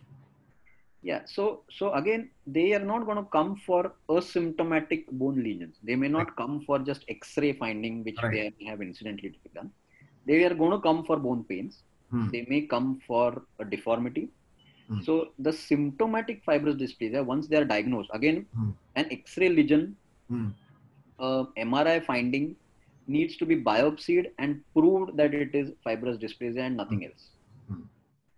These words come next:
Speaker 1: Amongst the other diagnosis of a, probably a cystic lesion, it can be other malignancies, it can be other issues.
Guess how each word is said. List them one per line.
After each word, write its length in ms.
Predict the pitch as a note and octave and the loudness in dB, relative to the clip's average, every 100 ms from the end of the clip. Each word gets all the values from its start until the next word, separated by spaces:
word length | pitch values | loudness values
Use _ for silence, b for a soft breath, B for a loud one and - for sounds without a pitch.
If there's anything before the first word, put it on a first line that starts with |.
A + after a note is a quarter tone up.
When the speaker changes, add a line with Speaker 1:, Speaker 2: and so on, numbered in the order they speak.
| _ - _ _ _ - | _ -20 _ _ _ -6
Speaker 1:
Amongst 500 | B2+ D#3 G3 - - | 0 0 0 -6 -2
the 120 | D#3 | 2
other 300 | B2+ B2+ E3 | 2 4 6
diagnosis 560 | D#3 C#3+ D3 D3 D3+ D3 | 6 6 6 4 2 0
of 180 | C3 - | -2 -4
a, 60 | C3 _ | -8 _
probably 300 | B2 B2+ D3 | 0 2 2
a 60 | C#3+ | 0
cystic 400 | C3+ - C#3 C3+ | -2 -6 -4 -4
lesion, 560 | B2+ A#2 A#2+ B2 B2+ - _ _ _ _ _ | -4 -4 -4 -4 -4 -8 _ _ _ _ _
it 220 | A2+ - | -18 -8
can 260 | C3 B2+ D3 | -4 0 2
be 140 | D3+ | 4
other 220 | C3+ B2+ | 4 2
malignancies, 680 | C3 A#2 A2+ A#2+ A#2 A2+ A#2 | 0 0 -2 -2 -4 -6 -8
it 140 | G#2+ | -6
can 200 | - A#2+ | -4 -2
be 80 | C3 | 0
other 240 | B2 A2+ A2+ | 0 -2 -4
issues. 380 | G2+ G2 A2+ | -4 -6 -8